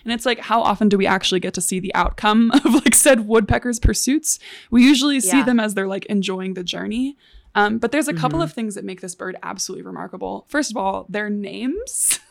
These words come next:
Speaker 1: <laughs> Um, my favorite Utah woodpecker is called the red-naped sapsucker, uh, which
Speaker 2: Oh.
Speaker 1: the sapsucker.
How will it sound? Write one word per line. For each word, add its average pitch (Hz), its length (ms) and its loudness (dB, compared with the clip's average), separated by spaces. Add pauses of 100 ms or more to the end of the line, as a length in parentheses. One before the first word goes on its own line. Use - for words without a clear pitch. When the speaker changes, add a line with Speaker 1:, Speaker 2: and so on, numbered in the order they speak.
(160)
Speaker 1:
<laughs> - 520 -2 (140)
Um, 240 320 4
my 254 260 4
favorite 285 340 0
Utah 254 260 0
woodpecker 202 480 -2
is 190 180 -4
called 190 360 -2
the 185 240 -2
red-naped 208 920 2
sapsucker, - 1300 0 (480)
uh, 190 320 -2
which 233 320 -4
Speaker 2:
Oh. - 400 -10 (100)
Speaker 1:
the 190 180 2
sapsucker. - 1120 -2